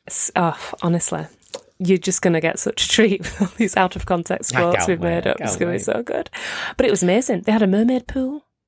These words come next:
Speaker 1: that was built in the
Speaker 2: What's
Speaker 1: thirties
Speaker 2: that?
Speaker 1: as well. So
Speaker 2: What's
Speaker 1: it's
Speaker 2: a
Speaker 1: like a
Speaker 2: mermaid
Speaker 1: bit of the
Speaker 2: pool?
Speaker 1: sea, 'cause it's all, right, rocky, obviously, around the island. So they've, like, they cornered off a bit of the sea and put, like, a, a sunbathing post in the middle of this.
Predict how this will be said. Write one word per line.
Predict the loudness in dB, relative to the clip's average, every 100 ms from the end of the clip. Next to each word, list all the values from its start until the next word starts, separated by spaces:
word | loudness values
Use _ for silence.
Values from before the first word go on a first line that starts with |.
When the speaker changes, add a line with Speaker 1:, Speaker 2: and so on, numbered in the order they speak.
| _ _
Speaker 1:
that | -2 -2
was | 0
built | -2 2
in | 0
the | 2
Speaker 2:
What's | 0 0
Speaker 1:
thirties | 0 -2 0
Speaker 2:
that? |
Speaker 1:
as | -2
well. | 0 -2 -4
So | -14 -14 -12 -2
Speaker 2:
What's | 0
Speaker 1:
it's | 2
Speaker 2:
a |
Speaker 1:
like | 2 2
a |
Speaker 2:
mermaid | 2
Speaker 1:
bit | 2 2
of | 2
the |
Speaker 2:
pool? | 2
Speaker 1:
sea, | 2 2 2 0 -6 -6 _ _ _ _ _ _ _ _
'cause | -10 0
it's | 2
all, | 4 4
right, | 2 2
rocky, | 0 2 -2
obviously, | 0 -2 -2
around | 0 0 0 -2
the | -4 -4 -6 -10 _ -6
island. | -2 -2 -2 -2 -2 -2 -8 -16 -16 -4
So | 0
they've, | 2 2
like, | 2 2 0 -4
they | -4
cornered | -4 0 4 4 4
off | 0 0
a |
bit | 0 0
of | -2 -6
the | -4
sea | 0 2 2 2
and | 2
put, | 2 0
like, | -2
a, | -4 -4 -4
a | -2 0
sunbathing | 0 2 4 4 2 0 -4 -6 _ _ _ _ -2
post | 0 2 0 0
in | 2
the | 2
middle | 0 0
of | -2
this. | -4 -4